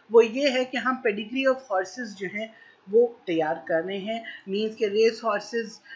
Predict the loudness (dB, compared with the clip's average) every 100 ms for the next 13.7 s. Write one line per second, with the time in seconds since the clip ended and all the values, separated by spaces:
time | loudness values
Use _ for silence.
0 | -16 -12 -2 -2 0 -2 -4 -4 -6 -8
1 | -8 -10 -8 -6 -6 -6 -6 -6 -6 -8
2 | -6 -6 -8 -16 -8 -6 -2 0 0 -2
3 | -4 -4 -4 -8 -8 -12 -18 -10 -4 -4
4 | -6 -18 -4 -4 -4 -8 -6 -4 -4 -2
5 | -2 -4 -6 -8 -6 -10 -14 -16 -18 -16
6 | -14 -12 2 6 6 4 -2 _ -20 -20
7 | _ _ _ -4 -4 -6 -2 4 6 6
8 | 0 0 2 2 0 -6 -10 2 4 4
9 | 0 -2 0 2 0 0 -2 -2 0 0
10 | 2 -2 -2 -4 -4 -4 -4 0 2 2
11 | -2 -8 _ _ _ _ -20 -20 -10 -2
12 | -2 4 8 8 6 0 0 -2 -2 -2
13 | -4 -2 -2 -2 -4 -4